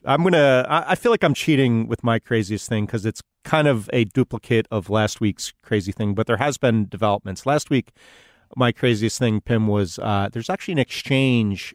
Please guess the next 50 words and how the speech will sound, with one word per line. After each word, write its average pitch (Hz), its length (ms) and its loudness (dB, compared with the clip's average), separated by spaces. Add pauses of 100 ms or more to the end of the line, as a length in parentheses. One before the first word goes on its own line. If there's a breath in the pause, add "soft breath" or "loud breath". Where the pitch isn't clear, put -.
(120)
where 104 220 2
you 101 160 0
can 101 240 -2
buy 107 280 2
and 104 140 -4
sell 98 240 -2
sneakers. - 800 -8
It's - 100 -20
called 101 220 -2
StockX, - 840 -2 (500 soft breath)
and 113 160 0
you, 101 280 0 (440)
you 117 140 -2
know, 95 180 0
buy 113 300 2
a, 107 160 2 (200)
a 90 40 -2
pair 113 260 0
of 98 80 0
Nikes 101 540 0
for 98 220 -4
a 98 60 0
hundred 101 220 -2
dollars 95 460 -2
and 95 80 -4
you 90 200 -4 (320)
keep - 160 -2
'em 117 60 -2
in 104 60 0
the 98 80 -2
box 101 280 0
for 107 120 -6
a 95 60 -2
few 104 160 -6
years, 98 260 0
and 101 60 -4
then 95 80 -2
you 92 80 -4
sell 92 260 -6
'em 92 120 -10
for 85 260 -12 (260)
three 113 160 -4
hundred 98 200 -2
dollars 85 340 -6
a - 40 -14
few 101 160 -6
years 90 240 -6
down 95 160 -10
the 92 60 -6
line. 90 180 -8